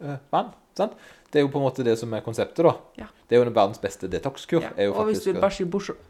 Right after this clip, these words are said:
Speaker 2: bæsjer i buksa, så kan du også bare ta tarmskylling.
Speaker 1: Tarmskylling, ja, ja.
Speaker 2: Mm.
Speaker 1: Det kan du jo gjøre.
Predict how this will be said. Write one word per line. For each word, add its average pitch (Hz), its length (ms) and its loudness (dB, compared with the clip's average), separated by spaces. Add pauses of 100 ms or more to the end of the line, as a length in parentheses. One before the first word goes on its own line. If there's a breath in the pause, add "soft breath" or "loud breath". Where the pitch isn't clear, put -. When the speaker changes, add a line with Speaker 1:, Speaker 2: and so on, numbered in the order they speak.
(180)
Speaker 2:
bæsjer 185 320 0
i - 20 -4
buksa, 185 460 -8 (180)
så 190 160 -8
kan 190 180 -2
du 165 80 -4
også 160 220 -8
bare 156 300 -2
ta 196 160 -10
tarmskylling. 151 680 -4 (300)
Speaker 1:
Tarmskylling, 82 320 -8 (100)
ja, 71 80 -6 (100)
ja. - 80 -6
Speaker 2:
Mm. - 220 -10
Speaker 1:
Det 123 80 -2
kan 160 100 2
du 113 60 -4
jo 65 60 -6
gjøre. 73 160 -10